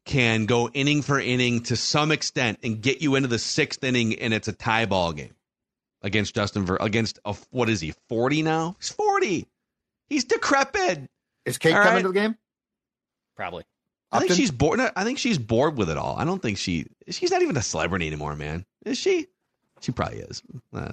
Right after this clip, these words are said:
Speaker 1: I'll
Speaker 2: I'm
Speaker 1: take that.
Speaker 2: gonna say, I'm not gonna,
Speaker 3: Verlander
Speaker 1: She's
Speaker 2: yeah,
Speaker 1: not Taylor
Speaker 2: so what, what
Speaker 1: Swift,
Speaker 2: are you,
Speaker 1: though.
Speaker 2: what are you talking about? Well, no,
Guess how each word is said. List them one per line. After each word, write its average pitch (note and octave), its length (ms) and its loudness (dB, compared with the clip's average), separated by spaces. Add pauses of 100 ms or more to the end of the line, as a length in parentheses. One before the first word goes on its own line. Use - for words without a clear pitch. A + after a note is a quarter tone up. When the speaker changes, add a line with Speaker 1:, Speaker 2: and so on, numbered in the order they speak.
(140)
Speaker 1:
I'll - 140 -2
Speaker 2:
I'm G4 80 0
Speaker 1:
take F4+ 160 0
that. - 140 0
Speaker 2:
gonna D#3+ 140 4
say, - 100 2
I'm E3 100 2
not F#4+ 140 4
gonna, - 140 4
Speaker 3:
Verlander F#3+ 160 4
Speaker 1:
She's D3 100 2
Speaker 2:
yeah, D3 100 4
Speaker 1:
not G3 220 4
Taylor F#3 320 4
Speaker 2:
so C4+ 60 6
what, B4 100 8
what G#3 60 6 (120)
Speaker 1:
Swift, B4 60 2
Speaker 2:
are F#3 80 4
you, - 60 2
Speaker 1:
though. C4 80 6
Speaker 2:
what G#4+ 120 4
are - 20 2
you G4 60 0
talking B3+ 260 2
about? F#3+ 40 -4
Well, C4 160 4
no, G#4+ 140 4